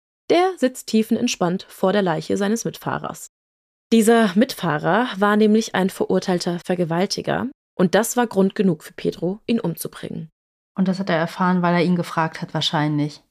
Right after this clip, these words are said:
Speaker 1: Ja, klar. Ist ja auch interessant. "Ach hey, wofür sitzt du? Warum musst du ins Gefängnis?" "Ach ja, ich hab ein paar Frauen vergewaltigt." Und daraufhin stranguliert er ihn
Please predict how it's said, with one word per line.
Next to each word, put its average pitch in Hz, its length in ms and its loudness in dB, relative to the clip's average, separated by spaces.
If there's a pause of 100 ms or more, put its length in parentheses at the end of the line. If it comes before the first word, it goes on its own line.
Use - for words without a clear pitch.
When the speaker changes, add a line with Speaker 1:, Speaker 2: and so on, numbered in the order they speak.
Speaker 1:
Ja, 190 200 2
klar. 180 420 0 (180)
Ist - 160 -4
ja 214 100 6
auch 202 140 4
interessant. 220 560 2
"Ach - 240 0
hey, 311 180 4
wofür 247 240 2
sitzt 247 280 -2
du? 339 320 4
Warum 247 260 2
musst 254 180 0
du 311 60 4
ins 311 160 -2
Gefängnis?" 262 540 2 (320)
"Ach 202 100 -2
ja, 196 160 4
ich 175 100 0
hab 208 80 0
ein 214 60 2
paar 220 120 2
Frauen 226 280 2
vergewaltigt." 151 640 0 (340)
Und 277 160 2
daraufhin 190 480 0 (320)
stranguliert 214 600 2
er - 80 0
ihn 202 280 0